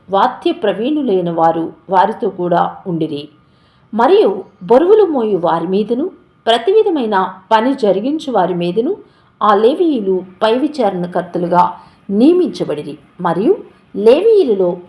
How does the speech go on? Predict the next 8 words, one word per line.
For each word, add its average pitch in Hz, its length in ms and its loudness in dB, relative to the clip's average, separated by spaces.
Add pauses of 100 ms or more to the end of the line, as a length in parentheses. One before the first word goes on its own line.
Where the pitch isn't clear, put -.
(100)
లేఖకులను, 247 720 -4 (360)
పరిచారకులను, 196 920 -2 (400)
ద్వారపాలకులు 220 960 0 (140)
అయినవారు 190 580 -2 (680)
ఆయా 196 300 4
పనుల 208 300 -2
మీద 220 300 -4 (320)
నియమించబడిరి. 208 840 -4